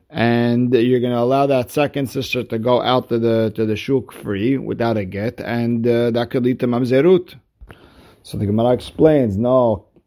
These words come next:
kevan de matzrach, we're starting on Lamed Aleph Amud Aleph, I'm just reviewing. Kevan de kamatzrach, the, uh, halitza, once you made that, uh,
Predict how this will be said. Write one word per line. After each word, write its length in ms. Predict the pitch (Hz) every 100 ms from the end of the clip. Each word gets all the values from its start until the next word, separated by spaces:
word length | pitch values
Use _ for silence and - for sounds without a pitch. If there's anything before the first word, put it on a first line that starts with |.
| _
kevan 480 | - 98 123 143 143
de 80 | 127
matzrach, 360 | 107 - 120 107
we're 120 | 107
starting 340 | 110 - 127 127
on 80 | 117
Lamed 220 | 113 110
Aleph 180 | 107 101
Amud 240 | 104 95
Aleph, 220 | 127 123
I'm 100 | 113
just 140 | 107 104
reviewing. 500 | 95 139 135 131 - - _ _ -
Kevan 400 | 117 107 143 151
de 80 |
kamatzrach, 720 | - 123 107 - 131 139 -
the, 100 | -
uh, 460 | 104 85 95 98 98
halitza, 600 | - 104 95 90 139 120
once 280 | 120 147 139
you 260 | 127 110
made 300 | 110 120 123
that, 500 | 113 113 110 104 -
uh, 360 | 107 98 87